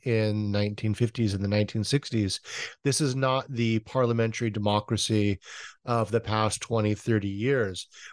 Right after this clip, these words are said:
This is the authoritarian rule of Chiang Kai-shek, which it really is a police state, has its own set of massacres of unionists and communist supporters. I mean, it's, it's, it's a very brutal regime. So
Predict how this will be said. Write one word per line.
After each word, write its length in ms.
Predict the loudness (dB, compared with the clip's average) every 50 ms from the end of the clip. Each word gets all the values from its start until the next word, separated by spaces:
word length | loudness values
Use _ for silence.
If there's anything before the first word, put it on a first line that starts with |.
| -18 _ -2
This 240 | 0 0 0 0 0
is 240 | 0 0 0 -2 -2
the 160 | -2 0 0
authoritarian 1300 | 0 -2 -4 -4 -2 2 2 2 2 0 -4 -6 -4 -2 0 2 2 2 2 0 0 0 0 -2 -4 -6 -10 -12 -18 -20 -20 -20 _ -10
rule 480 | -6 -4 -2 0 2 2 2 2 2 2
of 80 | 0
Chiang 300 | -2 -2 -2 0 0 0
Kai-shek, 600 | 0 0 0 0 0 0 0 2 2 2 2 0 -2
which 180 | -4 -4 -4 -4
it 120 | -4 -4 -2
really 240 | -2 0 2 2
is 160 | 2 0 0 -2
a 40 |
police 360 | -6 -4 -2 2 2 2 2 2
state, 420 | -2 -2 0 0 2 0 0 -2 -8 -16 -16 -16 -18 -12 _ -2
has 160 | 0 2 2
its 160 | 2 0 -2 -4 -4
own 340 | -2 0 2 2 0 0
set 260 | -2 -2 -2 0 0 0
of 140 | 0 0
massacres 840 | -2 -2 0 0 -2 -2 -4 -4 -2 0 0 2 2 2 0 0 -2
of 340 | -4 -2 0 0 0 0 -2 -4 -6 -10 -14 -14 -14 _
unionists 760 | -2 0 2 2 2 2 2 2 2 2 2 0 0 -4 -6 -4 -2
and 480 | 0 0 2 2 2 2 0 0 -2
communist 520 | -2 -2 0 2 2 2 2 2 2 0 -2
supporters. 640 | -2 -4 -2 0 0 2 2 2 2 0 0 0
I 40 | 0
mean, 140 | 0 2 0
it's, 140 | 0 -2 -4 -12 -14 -14 -14 -12 -2 2
it's, 180 | 2 2 2 0
it's 220 | -4 -4 -2 -2
a 40 | -2
very 280 | 0 0 2 2 0
brutal 280 | 0 0 -2 -2 -2 -2
regime. 380 | -4 -4 0 0 0 0 0 -2
So 220 | 0 0 0